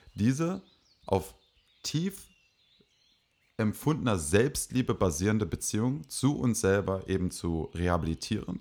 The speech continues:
aufzubauen, wieder aufzubauen und einfach stabil auch zu halten, weil nur so sind wir halt, wir sagen es oft, in Balance, ausgeglichen, Yin, Yang, was auch immer. Da gibt's ganz, ganz viele Synonyme für.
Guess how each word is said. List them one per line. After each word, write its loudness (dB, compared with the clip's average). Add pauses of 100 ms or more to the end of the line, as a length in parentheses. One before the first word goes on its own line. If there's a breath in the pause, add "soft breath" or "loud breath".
aufzubauen, -2
wieder 2
aufzubauen -4 (420 loud breath)
und 0
einfach -2
stabil 0
auch 0
zu -6
halten, 2 (340 loud breath)
weil 4
nur 6
so 0 (120 loud breath)
sind 0
wir 4
halt, 0 (260)
wir -4
sagen 2
es -4
oft, -2
in 0
Balance, 2
ausgeglichen, 0
Yin, 2
Yang, 0
was -2
auch -6
immer. 0
Da 0
gibt's -8
ganz, -4
ganz -6
viele -2
Synonyme 0
für. -6